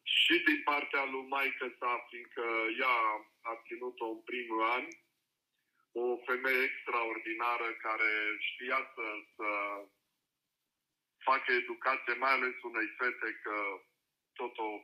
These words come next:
fiică a avut și socrii mei,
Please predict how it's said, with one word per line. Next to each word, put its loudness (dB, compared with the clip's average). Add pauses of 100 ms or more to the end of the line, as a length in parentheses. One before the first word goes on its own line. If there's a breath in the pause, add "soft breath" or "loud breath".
fiică -2
a 8
avut -6 (120)
și 2 (500)
socrii -2
mei, 2